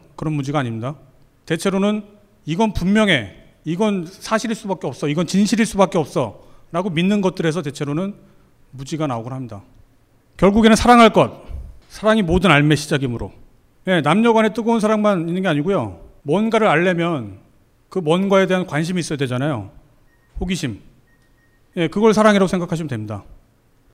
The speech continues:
예, 사랑은 꼭 뜨겁기 때문에, 다른 사람을 위해서 내 한 몸을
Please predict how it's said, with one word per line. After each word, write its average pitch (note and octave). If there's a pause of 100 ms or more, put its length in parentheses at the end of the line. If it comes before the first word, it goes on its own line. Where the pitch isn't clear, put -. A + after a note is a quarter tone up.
예, C#3+
사랑은 G#3+ (280)
꼭 -
뜨겁기 B3
때문에, C3+ (600)
다른 F#3+
사람을 G3+
위해서 F3+
내 E3+
한 F#3+
몸을 F#3+